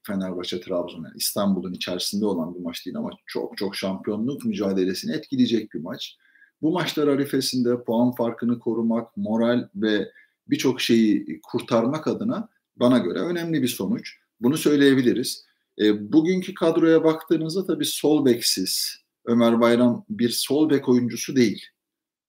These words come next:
Bunu sıklıkla söylüyorum. İyi niyetli, e, görev bilinci olan, e,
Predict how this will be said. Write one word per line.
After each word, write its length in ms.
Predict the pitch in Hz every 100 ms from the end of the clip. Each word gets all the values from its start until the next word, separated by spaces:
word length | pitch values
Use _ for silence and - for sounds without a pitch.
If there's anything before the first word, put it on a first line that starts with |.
| _ -
Bunu 380 | 107 120 113 - -
sıklıkla 640 | - - 120 147 - 120
söylüyorum. 520 | - 92 92 90 - -
İyi 260 | 110 127
niyetli, 680 | 147 147 139 - 143 151 147 - _ _ -
e, 320 | 107 101 95 92 - _ _ _ 110
görev 460 | 120 127 156 147
bilinci 400 | 135 135 135 127
olan, 540 | 139 135 135 135 101
e, 60 | _